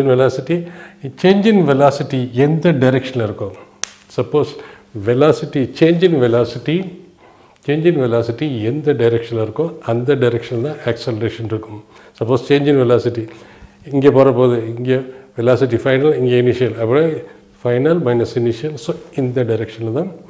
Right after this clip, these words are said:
change in velocity-ல acceleration depends upon change in velocity, therefore acceleration. So இங்கே பார்ப்போம், this is change in velocity, இது ஒரு வெக்டர், இது ஒரு வெக்டர், ரெண்டு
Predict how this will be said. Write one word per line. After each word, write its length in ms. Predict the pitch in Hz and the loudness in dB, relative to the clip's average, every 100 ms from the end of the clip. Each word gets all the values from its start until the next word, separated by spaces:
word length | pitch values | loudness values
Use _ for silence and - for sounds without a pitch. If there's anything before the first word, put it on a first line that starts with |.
| - - _ - | -20 -20 _ 2
change 200 | 147 165 | 4 4
in 60 | 165 135 | 4 4
velocity-ல 640 | 135 131 131 139 131 - - - - - - 127 127 | 4 2 -2 -2 -2 -2 -6 -16 -20 -20 -20 -2 -2
acceleration 440 | - 165 147 147 160 | 0 0 0 2 0
depends 280 | 127 151 143 147 | 2 0 0 -2
upon 200 | 160 185 180 - - - | -2 -2 -6 -16 -4 0
change 180 | 131 143 | 2 2
in 60 | 135 | 2
velocity, 400 | 127 127 120 156 160 110 | 2 0 -4 -4 -4 -2
therefore 440 | 110 - 147 165 170 - - - - - _ 110 113 | -6 -2 0 0 0 -10 -20 -20 -20 -20 _ -4 -4
acceleration. 720 | - 151 147 127 117 - 131 170 170 - - _ _ _ _ _ - - _ _ _ - | 0 2 4 2 0 0 -2 -2 -6 -10 -20 _ _ _ _ _ -20 -20 _ _ _ 0
So 80 | 196 170 - - - - - 123 | 2 2 -4 -16 -20 -14 -4 -2
இங்கே 180 | 170 190 | 0 2
பார்ப்போம், 320 | 160 - 104 113 113 | 0 0 -4 -2 -2
this 120 | 127 | 0
is 60 | 139 - | -2 2
change 200 | 151 156 | 2 2
in 60 | 156 151 | 2 2
velocity, 420 | 151 131 - 160 156 131 | 0 -2 -2 -2 0 0
இது 100 | 135 | 2
ஒரு 80 | 143 143 | 2 0
வெக்டர், 300 | 143 160 156 - 131 | 0 -4 -4 -2 0
இது 100 | 147 147 | 2 2
ஒரு 100 | 131 | 2
வெக்டர், 280 | 127 147 147 147 - - - - | 0 -2 -4 -6 -16 -20 -16 -4
ரெண்டு 180 | 135 | -2